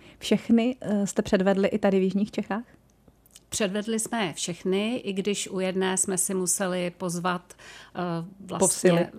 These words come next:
Speaker 2: posily z jiné
Speaker 1: <laughs>
Speaker 2: župy. Byla to koedukovaná skladba, vlastně nejenom koedukovaná, ale i mezigenerační. Eh, S tebou mě baví svět, kde vystupovali děti, eh, rodiče, prarodiče.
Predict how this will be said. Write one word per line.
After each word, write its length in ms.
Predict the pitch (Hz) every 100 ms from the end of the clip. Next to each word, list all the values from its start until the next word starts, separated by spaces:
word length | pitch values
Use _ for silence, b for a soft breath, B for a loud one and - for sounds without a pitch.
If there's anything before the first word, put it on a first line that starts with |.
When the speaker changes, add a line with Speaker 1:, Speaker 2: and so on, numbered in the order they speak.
| -
Speaker 2:
posily 680 | 190 170 - 190 185 190 214
z 80 | 202
jiné 320 | 196 185 202
Speaker 1:
<laughs> 60 | 185
Speaker 2:
župy. 460 | 180 - 202 214 247 B B 185
Byla 240 | 190 180
to 140 | 190
koedukovaná 800 | 180 190 180 180 190 185 185 180
skladba, 520 | 175 - 175 170 175 175
vlastně 800 | 170 170 - 180 170 170 170 -
nejenom 300 | 175 175 180
koedukovaná, 920 | 170 156 170 185 190 185 185 185 175
ale 200 | 175 165
i 80 | 170
mezigenerační. 1120 | 165 165 170 175 180 180 175 - 190 180 180 - B B B
Eh, 220 | - 180 170
S 120 | -
tebou 260 | 175 180
mě 160 | 175 170
baví 220 | 170 175
svět, 480 | 165 - 170 160 170
kde 160 | 170 170
vystupovali 680 | 165 - 165 170 165 160 160
děti, 640 | 165 165 - 170 170 165 160 160 160
eh, 40 |
rodiče, 680 | 160 160 165 - - 160 160 156
prarodiče. 920 | - 160 165 160 165 - 175 156